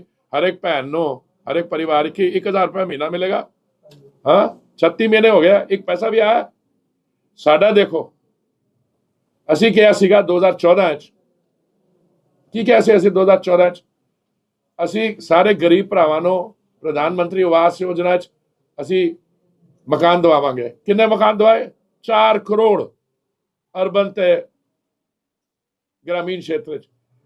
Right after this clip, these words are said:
ਤੇ ਜਦੋਂ ਤੀਜੀ ਵਾਰੀ ਅਸੀਂ ਆਏ ਵਾਪਸ, ਮੋਦੀ ਨੇ ਕੀ ਕਿਹਾ? "ਚਾਰ ਕਰੋੜ ਹਮਨੇ ਦਿਏ ਹੈ, ਅਬ ਤੀਨ ਕਰੋੜ ਔਰ ਕਰੇਂਗੇ।" ਠੀਕ ਹੈ ਨਾ? ਸਵਾਲ ਪੁੱਛਣ ਤੋਂ ਪਹਿਲੇ, ਤੁਸੀਂ ਮੇਰੇ ਛੋਟੇ ਭਰਾ ਹੋ, ਸਵਾਲ ਪੁੱਛਣ ਤੋਂ ਪਹਿਲੇ ਤੁਸੀਂ ਵੀ ਮਜ਼ੇ ਲੈਂਦੇ ਹੋ।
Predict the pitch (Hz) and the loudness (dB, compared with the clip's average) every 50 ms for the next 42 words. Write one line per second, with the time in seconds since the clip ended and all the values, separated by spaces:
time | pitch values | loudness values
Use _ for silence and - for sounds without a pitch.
0 | _ _ - 196 214 220 180 202 202 220 220 214 - _ _ - 220 208 254 277 | _ _ 0 2 2 4 4 4 2 2 0 -4 -8 _ _ -10 -8 -4 -2 0
1 | 262 254 240 247 233 202 180 220 208 196 196 190 175 165 165 - 175 156 143 _ | 0 0 0 -2 -6 -4 -2 -2 0 0 0 0 0 -2 -4 -6 -10 -12 -12 _
2 | _ _ _ - 165 185 180 214 214 208 214 208 - 240 226 - 233 233 220 208 | _ _ _ -14 -12 -10 -10 -8 -6 -6 -8 -8 -8 -12 -8 -4 -2 0 0 -2
3 | - _ _ _ _ _ _ _ _ _ _ - 170 175 190 202 208 202 208 208 | -4 _ _ _ _ _ _ _ _ _ _ -2 0 0 2 2 0 0 0 -2
4 | 208 214 208 185 190 196 196 156 131 175 190 202 220 226 240 247 233 - - 170 | 0 0 -2 -2 -4 -6 -8 -8 -6 -4 -4 -2 -2 -2 -2 -2 -4 -6 -8 -10
5 | 170 - - 220 220 214 190 196 214 214 214 208 - - 190 202 190 - - 139 | -12 -12 -12 -12 -10 -10 -6 -4 -4 -4 -4 -4 -2 0 2 2 2 0 -4 -14
6 | 123 117 110 _ _ _ _ _ _ _ _ _ _ _ _ _ _ _ _ _ | -18 -18 -20 _ _ _ _ _ _ _ _ _ _ _ _ _ _ _ _ _
7 | _ - 147 165 208 220 262 285 - - - 170 165 180 202 226 202 - 208 202 | _ -2 0 2 2 4 2 2 0 0 2 2 2 2 0 -2 -4 -6 -4 -2
8 | - 226 226 214 226 220 214 190 190 208 202 185 175 175 175 165 202 202 190 196 | -2 -2 -2 -4 -4 -4 -2 -2 -2 -2 -2 -4 -6 -8 -10 -8 -6 -6 -4 -6
9 | 190 190 175 160 180 190 170 185 170 147 139 123 120 - - _ _ _ _ _ | -6 -6 -8 -8 -6 -6 -4 -4 -4 -4 -4 -4 -6 -10 -14 _ _ _ _ _
10 | _ _ _ _ _ - 170 160 185 214 202 220 208 202 233 226 233 226 - 208 | _ _ _ _ _ -2 0 2 2 0 0 0 0 2 2 2 0 -2 -2 -2
11 | 202 220 214 220 202 - 247 240 233 220 208 208 226 233 214 208 185 190 196 202 | -2 -2 -4 -4 -6 -4 -4 -6 -4 -2 0 0 2 2 2 0 0 2 2 2
12 | 196 208 - - | 2 0 -2 -8